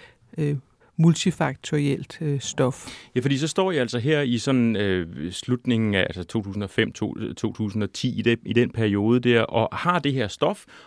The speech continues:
Speaker 2: og kan se, det gør ting og sager. Men, men jeg, jeg har faktisk en tegning her, jeg lige vil spørge dig om,
Speaker 1: Ja.
Speaker 2: fordi, øh, og det er fra en, øh, fra en, øh, så vidt jeg husker, en Nature-artikel, I kommer med i tyve tyve, altså på bagkant
Speaker 1: Nature
Speaker 2: af det, kan
Speaker 1: Review,
Speaker 2: man
Speaker 1: ja,
Speaker 2: sige.
Speaker 1: ja.
Speaker 2: Øh, ja, Nature Review, hvor, hvor I, øh,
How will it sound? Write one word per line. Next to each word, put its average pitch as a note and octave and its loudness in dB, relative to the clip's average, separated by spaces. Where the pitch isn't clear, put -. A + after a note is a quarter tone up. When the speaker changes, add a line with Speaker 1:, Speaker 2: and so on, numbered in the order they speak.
Speaker 2:
og - -2
kan D3 -2
se, - -2
det - -4
gør A#2 4
ting C#3+ 0
og D#3 -8
sager. F#2+ 0
Men, C3+ 2
men C#3 4
jeg, C#3+ 2
jeg D#3 0
har F#3+ -2
faktisk G3+ -6
en G3 0
tegning G#3 2
her, F3 4
jeg A#2+ 2
lige B2+ 4
vil C3+ -2
spørge C3 2
dig E3 -2
om, A2+ 2
Speaker 1:
Ja. - -2
Speaker 2:
fordi, C#3+ 0
øh, B2+ 8
og B2 2
det D3+ 4
er D#3+ 6
fra D#3 0
en, B2 4
øh, A2 4
fra A#2+ 0
en, A2 2
øh, G#2 2
så B2+ -8
vidt B2 -2
jeg C3+ 2
husker, B2+ 0
en B2 6
Nature-artikel, B2+ 2
I - -2
kommer B2 0
med A#2 0
i A#2 -2
tyve B2+ -2
tyve, C3 0
altså A2 -2
på - -8
bagkant C#3 2
Speaker 1:
Nature G2+ 2
Speaker 2:
af G2+ 2
det, - 0
kan F3+ 0
Speaker 1:
Review, B2 2
Speaker 2:
man A#2+ -2
Speaker 1:
ja, F3+ -2
Speaker 2:
sige. B2 2
Speaker 1:
ja. F3 -4
Speaker 2:
Øh, A#2 4
ja, A#2+ 6
Nature B2 0
Review, C3+ 0
hvor, B2 4
hvor A#2+ 4
I, A2+ 0
øh, G2+ 6